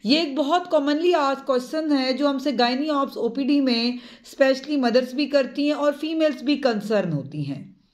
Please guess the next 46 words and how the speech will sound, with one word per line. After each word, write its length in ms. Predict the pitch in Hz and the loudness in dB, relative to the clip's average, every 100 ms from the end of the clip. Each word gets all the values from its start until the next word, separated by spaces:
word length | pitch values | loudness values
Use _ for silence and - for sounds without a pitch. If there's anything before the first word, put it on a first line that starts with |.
| _ - - - _ | _ -20 -20 -20 _
तो 100 | 277 | 0
जो 140 | 285 320 | 2 2
नॉर्मल 500 | 277 262 269 339 311 | 2 2 2 0 4
दौरानिया 500 | 277 247 240 277 330 | 2 2 -2 -2 0
है 440 | 285 254 233 240 233 | 2 2 0 0 0
माहवारी 440 | 233 226 233 285 | 0 2 2 2
का 160 | 285 294 | 2 2
वो 140 | 294 294 | 0 -4
छब्बीस 420 | - 254 285 302 | -4 -4 -4 -4
से 100 | 320 | 2
अट्ठाईस 380 | 302 254 247 226 175 | 2 2 0 0 -2
दिन 200 | 165 151 | -4 -4
तक 220 | 147 151 | -6 -4
है, 80 | 190 | 0
यानी 260 | 233 269 | 2 2
कि 80 | 269 | 2
एक 180 | 294 208 | 0 0
बच्ची 320 | 220 208 277 | -2 0 -4
को, 200 | 269 269 269 269 - - - - - | 2 4 4 -2 -14 -20 -20 -14 -4
अ, 60 | |
मेंसेस 480 | 220 208 262 262 359 | 0 2 2 0 -4
स्टार्ट 380 | 359 302 262 254 | 0 2 2 0
हुए 180 | 262 262 | -2 0
हैं, 220 | 254 254 | 0 2
माहवारी 440 | 247 233 247 269 | 2 2 2 2
शुरू 220 | 294 302 269 | -2 -2 2
हुई 160 | 269 | 4
है, 80 | 269 | 4
उसके 260 | 262 262 277 | 2 -2 -6
छब्बीस 420 | - 254 311 311 | -2 -2 0 0
दिन 220 | 269 247 | 2 2
के 100 | 262 247 | 2 2
बाद 340 | 233 226 226 | 2 0 2
या 80 | 247 | 0
सत्ताईस 560 | 240 240 254 254 262 277 | 0 -2 0 2 0 0
या 100 | 240 | -2
अट्ठाईस 340 | 220 262 294 | 0 0 0
दिन 180 | 262 247 | 0 0
के 100 | 254 | 0
बाद 200 | 233 233 | 0 0
दोबारा 420 | 202 214 226 254 302 | 0 2 2 2 0
उसको 260 | 285 285 269 | 0 -6 -4
पीरियड्स 440 | 247 233 233 208 | 0 2 2 0
आ 140 | 202 202 | -2 0
गए 220 | 220 220 | -2 -4
हैं, 340 | 226 233 233 | -2 -2 -4